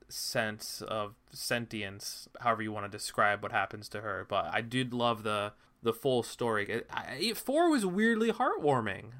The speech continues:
and I mean, it does have one of the scariest characters in Twisty the Clown, and, and the redemption arc even there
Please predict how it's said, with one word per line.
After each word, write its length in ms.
and 640
I 60
mean, 160
it 80
does 220
have 520
one 120
of 40
the 60
scariest 340
characters 720
in 600
Twisty 320
the 160
Clown, 380
and, 240
and 200
the 80
redemption 560
arc 200
even 300
there 600